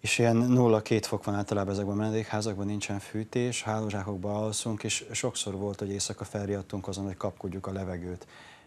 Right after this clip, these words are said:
Tehát ott, amikor nem tud-, nem tudod magad kontrollálni, és akkor hirtelen vannak egy, van ilyen légszomj, és akkor abból nehéz. Tehát éjszaka ne-, megerőltető volt kimenni W C-re, vagy fölébredni egy álomból, mert valahogy azok,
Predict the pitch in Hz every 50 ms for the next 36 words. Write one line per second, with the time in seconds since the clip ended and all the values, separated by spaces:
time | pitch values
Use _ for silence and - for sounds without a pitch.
0 | _ - 113 113 117 113 - 120 110 110 107 - 110 104 117 117 113 113 - 107
1 | 104 113 113 117 120 120 127 110 101 104 101 107 98 - - - 110 110 - -
2 | 123 117 120 120 120 123 123 123 120 110 - 117 101 107 107 110 107 101 - 101
3 | 98 101 98 98 98 98 95 - 104 98 98 107 98 110 107 113 110 101 101 101
4 | 104 104 107 110 113 104 98 - - - - 92 87 90 90 90 - - - 101
5 | 101 - - 110 101 110 107 - 110 110 107 98 104 113 113 117 117 95 101 101
6 | 98 90 - - - - - - - - - - - 113 - 139 113 120 123 120
7 | 135 131 - - 113 - - 110 113 113 113 113 - - - - 120 123 127 127
8 | 127 127 120 123 123 123 127 113 104 110 107 107 101 - 101 - 110 104 101 104
9 | 101 - - 110 98 101 101 101 101 98 101 101 95 90 - - 95 95 98 95
10 | 92 - - - - - - - 101 101 101 95 - - 107 101 101 98 92 95
11 | 101 98 92 98 101 98 104 104 - 101 98 95 104 101 98 104 107 104 101 101
12 | 98 101 98 98 101 101 104 104 107 107 107 107 110 113 113 110 117 117 117 117
13 | 107 107 101 - -